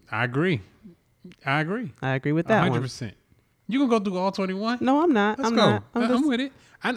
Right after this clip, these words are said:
Speaker 1: I got a rule for you.
Speaker 2: What?
Speaker 1: If you do not know nothing about music, don't, you can't control the, uh,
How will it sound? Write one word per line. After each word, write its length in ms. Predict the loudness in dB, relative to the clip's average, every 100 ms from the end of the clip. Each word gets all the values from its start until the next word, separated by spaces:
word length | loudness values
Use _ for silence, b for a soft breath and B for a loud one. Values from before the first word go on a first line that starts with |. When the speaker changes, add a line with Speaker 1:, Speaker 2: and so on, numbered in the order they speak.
| 0
Speaker 1:
I 40 |
got 160 | 2 4
a 40 |
rule 220 | 4 2
for 160 | 0 -2
you. 180 | -4 -6 _ -4
Speaker 2:
What? 360 | -2 -2 -4 -8 -4
Speaker 1:
If 180 | 2
you 140 | 6 8
do 180 | 8 6
not 380 | 6 2 0
know 260 | 0 0 2
nothing 520 | 2 0 0 -4 -6 -6
about 480 | -8 -4 -4 -4 -12 -8
music, 520 | -2 0 0 -2 -6 _ _ _ _ _ _ _ _ _ _
don't, 300 | 0 0 0 -10 -4
you 120 | -2
can't 240 | 0 0 0
control 340 | 0 2 2
the, 180 | 0
uh, 100 | -6